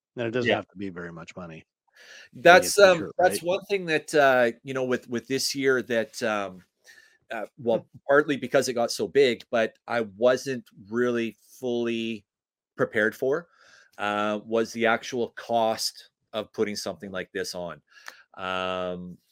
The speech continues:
Speaker 2: and the amount of hours that I personally put into it <laughs> was insane. Um, so
Speaker 1: Yeah.
Speaker 2: yeah, when, when it comes to sponsorship, uh, like I said, everything is, uh, greatly appreciated and very welcomed.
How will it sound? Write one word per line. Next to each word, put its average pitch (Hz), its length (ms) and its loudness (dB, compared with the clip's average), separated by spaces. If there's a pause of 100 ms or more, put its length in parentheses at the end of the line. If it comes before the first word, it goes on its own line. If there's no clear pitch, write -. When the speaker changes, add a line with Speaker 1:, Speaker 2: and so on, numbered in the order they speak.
(120)
Speaker 2:
and 104 500 -2
the 104 120 -6
amount 104 360 -2
of 101 240 -4 (220)
hours 98 720 2
that 95 140 -2
I 92 140 0
personally 101 480 -6
put 92 180 -8
into 95 300 -10
it - 120 -8
<laughs> - 440 4
was 143 260 4
insane. 110 680 -2 (500)
Um, 92 600 -4 (120)
so 113 240 4
Speaker 1:
Yeah. 113 60 4
Speaker 2:
yeah, 98 200 6 (120)
when, 101 320 -4
when 104 120 -2
it 101 80 -2
comes 127 260 0
to 113 520 0
sponsorship, 123 960 2
uh, 98 340 2
like 101 220 0
I 101 60 2
said, 90 420 -2
everything 101 520 -6
is, 90 520 -8 (340)
uh, 104 100 -10 (140)
greatly 98 460 0
appreciated 101 640 -2
and 87 260 -8
very 90 240 -2
welcomed. 82 480 -4